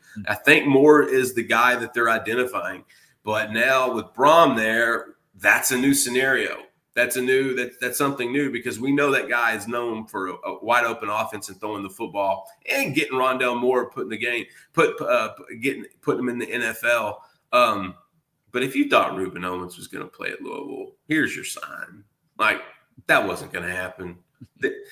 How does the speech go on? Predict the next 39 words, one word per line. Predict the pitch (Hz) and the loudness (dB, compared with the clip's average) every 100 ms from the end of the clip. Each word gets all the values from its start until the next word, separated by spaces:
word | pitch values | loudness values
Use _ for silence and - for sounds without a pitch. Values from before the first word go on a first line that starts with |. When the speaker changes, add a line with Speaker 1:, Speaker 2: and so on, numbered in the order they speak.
| - | -18
Speaker 2:
Ruben | 151 175 151 135 | -6 -2 0 0
was | 110 | -2
gonna | 110 101 | -4 -4
play | 107 104 | -4 -4
at | |
a | 98 | -4
bigger, | 92 101 95 | -4 -6 -6
better | 95 95 | -8 -8
school | 95 - 98 101 98 98 | -8 -8 -8 -6 -6 -8
for | 104 | -10
a | 95 | -6
bigger, | 104 101 | -4 -4
better | 101 95 92 | -4 -2 0
offer, | 98 101 104 | 0 -2 -4
for | 95 107 95 | -6 -4 -4
a | |
bigger, | 104 104 | -4 -4
better | 98 104 98 | -4 -2 -2
opportunity. | 98 98 98 104 101 98 101 - _ _ _ | -2 -4 -8 -6 -4 -4 -6 -8 _ _ _
Ruben | 104 113 120 110 | -2 0 0 0
got | 113 113 | 2 2
it. | 117 110 - _ | 2 -2 -10 _
He's | - 120 | -8 -4
in | 123 | 0
College | 127 120 120 | 2 4 2
Station. | - 123 120 120 110 | 0 0 0 0 -2
And | 110 | 0
now | 147 208 175 101 92 - _ _ _ - | 4 6 6 4 -2 -8 _ _ _ -10
the | |
Texas | 113 147 147 156 | 0 0 2 4
A | 156 | 4
and | 156 | 4
M | 156 | 4
Aggies | 143 147 120 101 101 - _ _ - | 4 4 2 -4 -8 -12 _ _ 0
have | 120 120 101 | 4 4 2
one | 95 87 101 165 123 90 87 - _ _ _ _ _ _ - | -6 -4 2 4 4 0 -10 -18 _ _ _ _ _ _ -2
offensive | 113 120 131 123 123 | 2 2 0 -4 -8
skill | 131 123 | -4 -4
player | 113 110 101 95 90 | -2 -2 0 -2 -6